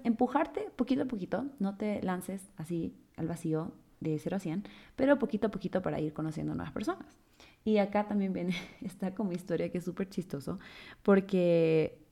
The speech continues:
justo me fui a hacer las uñas con una amiga hace, ¿qué habrá sido? Hace un año, dos años, no sé. Creo que un año y medio, no sé. Pero bueno, la cosa es que nos fuimos a hacer las uñas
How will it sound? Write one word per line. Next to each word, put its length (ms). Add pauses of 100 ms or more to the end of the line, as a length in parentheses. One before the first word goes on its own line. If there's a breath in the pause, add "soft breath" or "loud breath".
(140)
justo 280
me 120
fui 100
a 20
hacer 140
las 160
uñas 400
con 460
una 160
amiga 420
hace, 520 (240)
¿qué 100
habrá 140
sido? 280 (340)
Hace 520
un 140
año, 240
dos 140
años, 220
no 100
sé. 140 (400 loud breath)
Creo 160
que 80
un 80
año 120
y 40
medio, 200
no 100
sé. 180 (240 loud breath)
Pero 140
bueno, 140
la 120
cosa 200
es 60
que 240
nos 140
fuimos 180
a 40
hacer 120
las 80
uñas 320